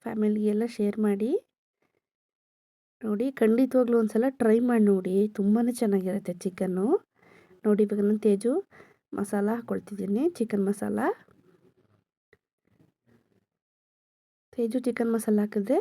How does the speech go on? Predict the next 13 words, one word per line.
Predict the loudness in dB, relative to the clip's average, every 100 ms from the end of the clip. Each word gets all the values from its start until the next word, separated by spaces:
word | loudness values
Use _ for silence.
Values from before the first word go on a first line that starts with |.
| -2 -4
ಚೆನ್ನಾಗಿರುತ್ತೆ. | -2 0 -2 -4 -6 -4
ನಾನು | 0 2
ಒಂದು | 0 -2
ಪ್ಯಾಕೆಟ್ | -4 -4 -6
ಫುಲ್ | -2 -2 -2
ಹಾಕ್ಕೊಳ್ತಿದ್ದೀನಿ, | -2 -2 -2 -2 0 0 0
ಯಾಕಂದರೆ | -2 -2 -2
ನಾನು | -2 -2
ಸ್ವಲ್ಪ | -4 -6
ಚಿಕನ್ | -4 0 0 0
ಜಾಸ್ತಿ | -2 -6 -4 0
ಮಾಡ್ತಿರೋದ್ರಿಂದ | 0 -2 -6 -6 -6 -4 -2 -4 -6 _ _ _ _ _ -6
ನಾನು | -4